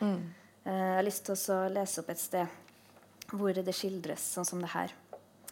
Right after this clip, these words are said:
Speaker 2: «Man kan ikke forsvinne for seg selv. Du er der når det som tar deg bort, fjerner deg, hender med deg. Du er der hele tiden. Forsvinningen er bare noe andre kan oppleve,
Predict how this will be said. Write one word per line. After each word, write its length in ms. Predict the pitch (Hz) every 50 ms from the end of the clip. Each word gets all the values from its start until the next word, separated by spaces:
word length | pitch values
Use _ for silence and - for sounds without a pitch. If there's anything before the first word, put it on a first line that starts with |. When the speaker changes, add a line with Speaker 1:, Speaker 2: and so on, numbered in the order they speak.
| - - - - - - - - - - - - - - - - -
Speaker 2:
«Man 160 | 190 208 214
kan 160 | - 247 226 185
ikke 180 | 170 170 185 185
forsvinne 520 | - 220 - - 220 202 180 170 165 170
for 120 | 170 - 196
seg 160 | 190 - 170
selv. 360 | 170 - 190 185 196 196 180 165 - - - - - - -
Du 180 | - 202 214 208
er 180 | 208 196 185 180
der 180 | 175 180 180 185 202
når 260 | 196 196 202 202 196 185
det 140 | 185 175 175
som 140 | - 208 190
tar 240 | - - 180 165
deg 160 | 165 175 185 180
bort, 240 | 196 202 196 - -
fjerner 440 | - - - 208 196 185 170 170 -
deg, 140 | - - 190 - - - - - - - -
hender 280 | - 226 214 185 170 170
med 200 | 185 185 165 151
deg. 140 | - - - - - - - - - - - - - - - -
Du 100 | 208 208
er 120 | 208 190 175
der 120 | 175 180 185
hele 220 | 214 220 196 175 170
tiden. 340 | - - 180 165 - - - - - - - - - - - - - - -
Forsvinningen 640 | 220 202 - 226 220 196 175 175 170 175 180 190 196
er 140 | - 196 202
bare 300 | 196 208 202 190 175 175
noe 320 | 190 196 180 175 170 175 175 -
andre 300 | 202 214 196 175 - 170
kan 140 | 165 190 190 185
oppleve, 340 | 185 - 185 170 156 160